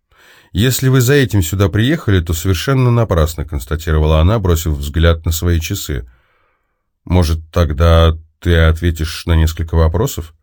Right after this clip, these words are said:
спросила Кристин. "Забудьте об этом тоже", отрезала Леонборг.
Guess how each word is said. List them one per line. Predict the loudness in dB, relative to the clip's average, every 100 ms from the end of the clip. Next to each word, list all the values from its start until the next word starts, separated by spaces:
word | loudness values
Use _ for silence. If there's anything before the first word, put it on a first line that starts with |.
| _ _ _ _ _
спросила | -10 -2 0 0 -2
Кристин. | 0 -4 -4 -6 -6 -8 _ _ _ _ _ _ _ _ -6
"Забудьте | -2 0 0 -4 -2
об | 0
этом | 0 -2 -2
тоже", | 0 0 0 -6 -10
отрезала | -8 -6 -2 0 2 2 2 2
Леонборг. | 2 2 4 2 0 -4 -10 _